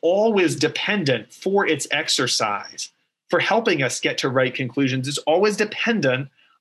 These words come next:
on those antecedent probabilities and, and dispositions.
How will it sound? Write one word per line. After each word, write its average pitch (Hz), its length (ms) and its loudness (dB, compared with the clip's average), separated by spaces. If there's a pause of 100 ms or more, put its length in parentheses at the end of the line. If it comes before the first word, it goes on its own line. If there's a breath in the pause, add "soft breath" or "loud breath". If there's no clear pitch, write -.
on 202 320 2
those 160 380 4
antecedent 151 800 0
probabilities 135 840 0
and, 120 240 -2 (100)
and 123 200 -4
dispositions. 120 920 -4